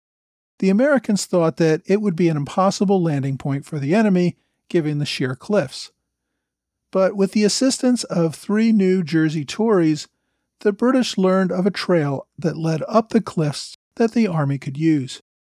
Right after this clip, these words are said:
It was only about four feet wide, over wet, slippery, and sometimes pretty steep rocks, but the army could ascend there without alerting the enemy. One Hessian soldier who participated in the landing noted that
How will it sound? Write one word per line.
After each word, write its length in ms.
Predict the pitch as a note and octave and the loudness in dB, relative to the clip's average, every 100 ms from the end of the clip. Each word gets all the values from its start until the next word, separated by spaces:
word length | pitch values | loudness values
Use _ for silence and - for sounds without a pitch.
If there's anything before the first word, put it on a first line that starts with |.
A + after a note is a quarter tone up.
| _ _ _ _ | _ _ _ _
It 60 | F#3 | 0
was 200 | G3 G3 | 0 2
only 300 | C4 C#4+ C4 | 0 2 0
about 320 | G#3+ F#3 G3+ | 2 0 0
four 260 | - F3+ F#3 | -2 0 0
feet 300 | - G#3+ G#3+ | 0 -2 -2
wide, 460 | D#3+ C#3+ C3+ C#3 - _ _ | -4 -4 -6 -10 -16 _ _
over 240 | F3+ E3+ F3 | -2 0 0
wet, 380 | D3 F#3 A3 - | 0 0 -2 -6
slippery, 680 | - F#3+ F#3 F3+ E3+ E3+ - | -4 -2 0 2 2 0 -2
and 280 | E3+ E3 E3 | -4 -2 -2
sometimes 460 | - B3+ A#3 A3 G3 | 0 0 2 0 0
pretty 300 | - F#3+ G3 | 0 0 0
steep 360 | - E3+ D#3+ | -2 -2 -2
rocks, 500 | F3 D#3 C3 - - - _ _ _ _ _ _ _ | 0 -2 -4 -8 -18 -20 _ _ _ _ _ _ _
but 180 | F#3+ F3+ | -2 0
the 140 | F3+ | 2
army 300 | G#3 A#3+ B3 | 2 4 2
could 260 | A3+ - G#3+ | 0 -2 0
ascend 440 | G#3 - F#3 D3 | 0 0 0 0
there 300 | D3+ C#3 D3+ _ | 0 -2 -4 _
without 400 | F#3 F3 E3+ D#3+ | -4 0 2 2
alerting 440 | F#3 E3 D#3+ C3+ C3+ | 2 0 0 0 -2
the 160 | C#3+ | -2
enemy. 440 | D#3+ D#3+ B2+ C3 _ _ _ _ _ _ _ _ _ _ - | -2 -2 -4 -8 _ _ _ _ _ _ _ _ _ _ -2
One 220 | B3+ C4+ | 0 0
Hessian 420 | - A3+ B3 F#3+ | 0 0 2 0
soldier 500 | - F3 E3 F3+ G3+ - | 2 2 2 0 -2 -2
who 180 | G3 D#3+ | -2 0
participated 840 | D#3+ D3 D4 B3 G#3+ F3+ F3 D#3+ | -2 -2 0 0 0 2 2 2
in 80 | C#3+ | 0
the 80 | D3+ | -2
landing 520 | D3 C#3+ C3+ C#3+ C#3 _ _ _ _ _ - | -2 -2 -4 -6 -8 _ _ _ _ _ -2
noted 400 | A#3+ A#3+ A3 - | 0 0 -2 0
that 280 | F3+ E3+ | 0 0